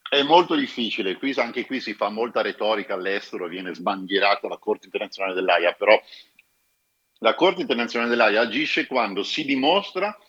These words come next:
che una persona, un governo, ha prodotto un genocidio, un genocidio. Bolsonaro non ha creato il covid, Bolsonaro non ha inoculato il primo paziente col virus,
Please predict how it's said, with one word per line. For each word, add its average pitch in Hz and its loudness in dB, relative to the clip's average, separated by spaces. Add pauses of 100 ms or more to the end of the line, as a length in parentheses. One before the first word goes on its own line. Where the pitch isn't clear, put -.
(240)
che 143 2
una 135 -2
persona, 110 2
un 101 -6
governo, 147 2 (300)
ha 123 4
prodotto 156 -2
un 165 -6
genocidio, 113 -6 (300)
un 127 -10
genocidio. 110 -6 (380)
Bolsonaro 143 2
non 123 -4
ha 139 4
creato 107 -4
il 104 -10
covid, 98 -8 (300)
Bolsonaro 120 -6
non 113 -4
ha 135 4
inoculato 113 0
il 113 -6
primo 117 -6
paziente 107 -4
col 101 -4
virus, 107 -4